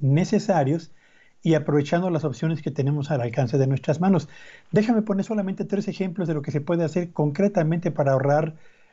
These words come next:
presupuesto. La primera, si destinamos parte de nuestros recursos para comida rápida, podemos prescindir de ello. Para la compra en café en estas tiendas caras, hagámoslo a un lado.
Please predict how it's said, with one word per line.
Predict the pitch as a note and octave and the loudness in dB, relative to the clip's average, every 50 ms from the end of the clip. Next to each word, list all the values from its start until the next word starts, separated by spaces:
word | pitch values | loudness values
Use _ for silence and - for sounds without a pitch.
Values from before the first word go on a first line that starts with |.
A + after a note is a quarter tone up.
| _ - | _ -4
presupuesto. | - C#3+ C3 - D3+ C3+ - D3 B2+ A2 - - - - | -2 -2 0 0 -2 -4 -2 -2 -2 -2 -4 -8 -6 -2
La | D#3 D3+ D3 D3+ | -2 0 0 0
primera, | D#3 D#3 D#3+ D#3+ D3 B2+ G#2 - - - - - - _ _ _ - - - - - - - - - _ _ - - - - - - - - - | 0 0 0 0 0 -2 -4 -6 -10 -18 -20 -20 -20 _ _ _ -20 -20 -20 -20 -20 -20 -20 -20 -20 _ _ -20 -20 -20 -20 -20 -20 -20 -20 -20
si | - - - F3 D#3+ D#3+ E3+ E3 - | -12 -4 0 2 2 2 2 -2 -4
destinamos | - C#3 D3 C#3 - F3+ D#3+ G#3 B3 C4 A#3+ A3 G#3+ G#3 - - - - - - _ _ _ _ _ _ - | -2 -2 -2 0 0 0 0 2 2 0 0 0 -2 -4 -4 -8 -16 -16 -18 -20 _ _ _ _ _ _ -10
parte | - E3+ F#3+ G3 G#3+ - G3+ | -6 -4 -2 -2 0 0 0
de | E3+ | 0
nuestros | D3+ C#3 - - B2 | 0 0 -2 -2 -4
recursos | C3+ A2 - - C#3+ D#3+ D#3 D#3 | -4 -4 -4 -4 -2 -2 -2 -2
para | - D3 C3+ C3 A#2+ - | -2 0 0 0 -2 -2
comida | - C#3 C3+ D#3 E3+ F3 E3 | -2 0 2 2 2 2 2
rápida, | D#3+ D3+ C3+ - - C#3+ B2+ C#3 C#3+ D#3+ - - - _ | 2 2 0 0 0 -2 -2 0 -2 -4 -6 -14 -16 _
podemos | - D3+ C#3 D#3 E3+ D3+ | -4 -2 -2 0 -2 -2
prescindir | - - D3+ - - D3+ C3+ B2 C#3 C#3 B2+ | -2 -2 -2 -2 -2 -2 -2 0 0 0 2
de | C3 C#3 C#3 C#3+ | 2 4 4 4
ello. | D3 D3+ C3 B2+ G#2+ - - - - - - - - - - | 4 2 0 -2 -6 -6 -10 -20 -20 -20 -20 -20 -20 -10 -6
Para | - C3+ C3+ | -2 0 0
la | C#3 C#3 C#3+ | 0 0 0
compra | - F3 G3+ G#3 G#3 G#3 F#3 | 0 2 2 2 2 2 0
en | E3 D3+ | 0 -2
café | C3+ - C#3+ C3+ - - D#3+ | -2 -4 -4 -4 -2 0 0
en | D#3 D#3+ | 0 0
estas | D#3 - - D#3 - - | 0 -2 -4 -6 -4 -4
tiendas | - D3 C#3+ C#3+ D3 C#3+ D3 | -2 -2 0 0 0 -2 -2
caras, | - - C#3+ D3 D#3+ D3+ - - - - - - | -2 0 0 0 0 -2 -4 -8 -18 -20 -20 -8
hagámoslo | - D#3 C#3 D#3 D#3+ E3 E3+ D#3 B2+ D3 C#3+ | -4 -2 0 2 2 2 2 0 0 0 0
a | C#3 | 0
un | C#3+ D3 C#3+ | 2 0 0
lado. | D3 D3+ D3+ C3 A2+ A#2 | 0 0 0 -2 -4 -6